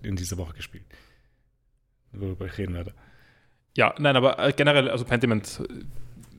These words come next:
Speaker 2: soll ziemlich in deinem Wheelhouse sein. Es ist
Speaker 1: Mhm.
Speaker 2: auch, also ich, vielleicht, was ich dazu noch erz-, also was noch dazu zu sagen ist, ähm, ich hab Podcasts über Pentiment gehört. Nicht
Speaker 1: Ja.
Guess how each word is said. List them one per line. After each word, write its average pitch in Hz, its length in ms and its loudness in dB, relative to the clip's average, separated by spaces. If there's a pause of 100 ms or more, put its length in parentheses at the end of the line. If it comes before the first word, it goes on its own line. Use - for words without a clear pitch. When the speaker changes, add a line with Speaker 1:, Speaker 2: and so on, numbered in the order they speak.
(160)
Speaker 2:
soll - 480 2
ziemlich 131 320 0
in 123 80 2
deinem 113 280 2
Wheelhouse 147 340 2
sein. 139 220 2
Es 120 120 0
ist 117 100 4
Speaker 1:
Mhm. 131 60 6
Speaker 2:
auch, - 200 2
also 127 160 2
ich, - 300 -2 (500)
vielleicht, 143 300 4
was 147 80 4
ich 151 80 2
dazu 151 180 0
noch 147 120 4
erz-, 135 120 -2
also 135 160 0
was - 240 4
noch 151 120 0
dazu 143 200 -2
zu 143 140 -8
sagen 139 320 2
ist, 170 240 0 (160)
ähm, 107 280 2
ich - 120 -6
hab - 380 -4
Podcasts - 520 4
über 139 120 0
Pentiment 120 480 0
gehört. 131 360 -2 (440)
Nicht 101 120 8
Speaker 1:
Ja. 104 220 0